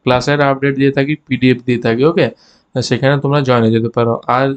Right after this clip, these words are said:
যদি তোমরা পারো, তো আমাদের যে WhatsApp আছে, official WhatsApp গ্রুপে তোমরা join হয়ে যেতে পারো, সেখানেও আমরা update দিয়ে থাকি।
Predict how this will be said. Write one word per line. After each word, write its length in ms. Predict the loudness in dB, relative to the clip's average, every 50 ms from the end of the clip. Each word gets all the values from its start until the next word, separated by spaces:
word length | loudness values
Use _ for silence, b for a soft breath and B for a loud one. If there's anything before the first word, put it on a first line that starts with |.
| -6 -2
যদি 260 | -2 0 0 0 -2
তোমরা 260 | 0 0 2 2 2
পারো, 300 | 0 0 0 0 0 0
তো 100 | 0 0
আমাদের 520 | 0 0 0 2 2 0 0 -2 -6 -10
যে 200 | -4 -2 0 0
WhatsApp 520 | 0 0 -2 -2 -2 -2 -2 -2 0 2 0
আছে, 320 | 0 0 0 -2 -2 -2 -2
official 400 | -2 -2 -2 -2 -2 -2 -2 -2
WhatsApp 360 | 0 -2 -2 -2 -2 -6 -4 0
গ্রুপে 240 | 0 0 0 0 -2
তোমরা 260 | -6 -2 0 0 0
join 200 | 2 0 0 0
হয়ে 120 | 0 0
যেতে 120 | 0 -2 -2
পারো, 240 | 0 0 2 0 0
সেখানেও 400 | -2 -4 -6 -4 -2 0 0 0
আমরা 220 | 2 2 2 2
update 380 | 2 0 -2 -2 -2 -2 -2 -2
দিয়ে 140 | -4 -4 -2
থাকি। 300 | 0 0 0 0 -2